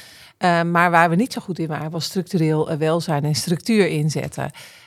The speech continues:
Eh, dat betekent dus dat wij naar klanten zijn gaan kijken en, eh, gekeken hebben van, "Goh, hoeveel verpleging is hier nu nodig en hoeveel verzorging? En kunnen we dat anders inrichten?" Nou, eh, we zijn daarover in gesprek gegaan, in dit geval dan met Fatmir,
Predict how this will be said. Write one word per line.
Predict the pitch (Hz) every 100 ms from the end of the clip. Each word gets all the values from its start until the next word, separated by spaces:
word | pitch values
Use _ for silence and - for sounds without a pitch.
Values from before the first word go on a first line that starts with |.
| _
Eh, | - 151 151
dat | 180
betekent | 170 175 208 214 165
dus | 151
dat | 170 165
wij | 151 156
naar | 147
klanten | 143 190 185 185
zijn | 156
gaan | 139 156
kijken | 147 151 156
en, | 170 170
eh, | 180
gekeken | - - 214 233
hebben | 160 147
van, | - 151
"Goh, | 208 190
hoeveel | 220 202
verpleging | 170 165 202 254 247 196
is | 180
hier | 196 180
nu | 175
nodig | 170 170 165
en | 165
hoeveel | 165 170
verzorging? | 147 165 220 190 143 127 - - - - _ _ _
En | - 175
kunnen | 220 185
we | 170
dat | -
anders | 202 202 156
inrichten?" | - 214 170 131 - - -
Nou, | 190 - 214 165 185 -
eh, | 175 180 165
we | - 180
zijn | 165 156
daarover | 165 165 175 165
in | 180
gesprek | 165 - 214
gegaan, | - - 147
in | 151
dit | 160 -
geval | - 139
dan | 139 143
met | 165 -
Fatmir, | 240 233 214 214